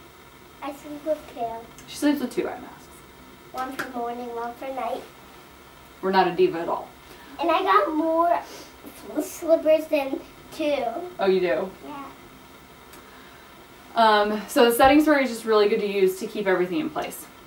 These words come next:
Speaker 2: So the next question is, what is the return policy? So mascara has an awesome return policy. You can return any product, used or not, within thirty days. Um, you do have to pay for shipping to,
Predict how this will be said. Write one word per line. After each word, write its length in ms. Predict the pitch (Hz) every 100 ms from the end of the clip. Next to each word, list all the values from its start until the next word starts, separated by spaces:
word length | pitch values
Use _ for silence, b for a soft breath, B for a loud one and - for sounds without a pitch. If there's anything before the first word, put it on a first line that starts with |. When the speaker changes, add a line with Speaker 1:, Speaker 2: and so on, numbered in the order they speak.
| - - - - - - -
Speaker 2:
So 160 | - 220
the 80 |
next 220 | 226 262 269
question 380 | 294 285 277
is, 200 | - 214
what 240 | 202 214 214
is 120 | 233
the 100 | 202
return 420 | 190 - - -
policy? 400 | 170 - - -
So 160 | - 190
mascara 460 | 202 226 269 294
has 180 | 294 254
an 180 | 208 - - - - - -
awesome 460 | 185 - - 170
return 300 | 160 156 156
policy. 500 | 151 - - - - - - B B B -
You 260 | 196 262 277
can 200 | 277 240
return 460 | 220 226 202 190 -
any 280 | 202 214 269
product, 640 | 285 233 208 202 202 - 185
used 360 | 185 220 226
or 100 | 269
not, 300 | 254 208 185
within 300 | 208 190 185
thirty 260 | 180 160 160
days. 360 | 151 - - - B B B
Um, 200 | 190 185
you 100 | 185 185
do 260 | 214 233
have 200 | 240 233
to 80 | 240
pay 240 | 240 220
for 140 | 208 208
shipping 440 | - 196 202 202
to, 160 | -